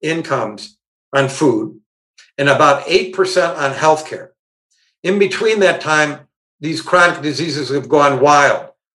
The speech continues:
We now spend about eight percent of our incomes on food and about sixteen plus, uh, going towards twenty percent. We can't spend twenty percent of every dollar, twenty cents of every dollar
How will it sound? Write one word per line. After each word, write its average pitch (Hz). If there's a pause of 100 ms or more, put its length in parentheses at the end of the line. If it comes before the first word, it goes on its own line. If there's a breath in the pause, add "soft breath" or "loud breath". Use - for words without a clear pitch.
(140)
We 147
now 208
spend 156 (400)
about 143
eight 302
percent 175
of 143
our 135
incomes 139
on 117
food 110 (580)
and 165
about 151 (200 loud breath)
sixteen 202
plus, -
uh, -
going 190
towards 170
twenty 165
percent. - (420)
We 226
can't 202
spend 165 (400)
twenty 190
percent 165
of 143
every 151
dollar, 139 (500)
twenty 170
cents 165
of 139
every 139
dollar 131